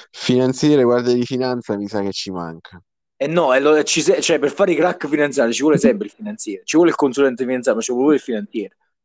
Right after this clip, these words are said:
Speaker 1: Ma come guardia di finanza, dici, oppure co-, o come finanziere, come,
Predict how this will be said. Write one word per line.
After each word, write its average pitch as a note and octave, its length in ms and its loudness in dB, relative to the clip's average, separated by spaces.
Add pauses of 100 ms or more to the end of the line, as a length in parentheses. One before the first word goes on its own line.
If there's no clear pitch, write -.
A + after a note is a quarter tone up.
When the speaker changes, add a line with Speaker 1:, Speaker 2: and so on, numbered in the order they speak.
(800)
Speaker 1:
Ma F#2 140 0
come G#2+ 180 2
guardia A#2 300 0
di A2 80 -4
finanza, C3 500 -4
dici, C#3+ 260 -6
oppure A2+ 340 -4
co-, G2+ 100 -10
o G2+ 140 -6
come A2 260 -4
finanziere, G#2 720 -2
come, F#2+ 840 -6